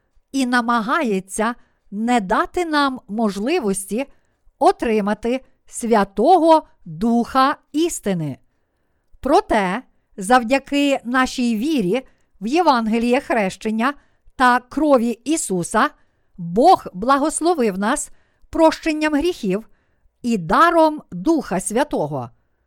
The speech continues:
Ви також зможете наповнитися Святим Духом, якщо будете вірити в це благодатне Євангеліє. Чи ви визнаєте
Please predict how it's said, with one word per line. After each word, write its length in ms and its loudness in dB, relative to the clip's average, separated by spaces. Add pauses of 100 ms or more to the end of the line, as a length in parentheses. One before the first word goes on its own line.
(480)
Ви 240 2
також 680 2
зможете 800 0
наповнитися 1120 0 (320)
Святим 540 -2
Духом, 460 -2 (340)
якщо 580 0
будете 480 0
вірити 640 -2 (360)
в 40 -20
це 500 0
благодатне 840 2
Євангеліє. 840 -4 (720)
Чи 200 0
ви 380 2
визнаєте 840 -2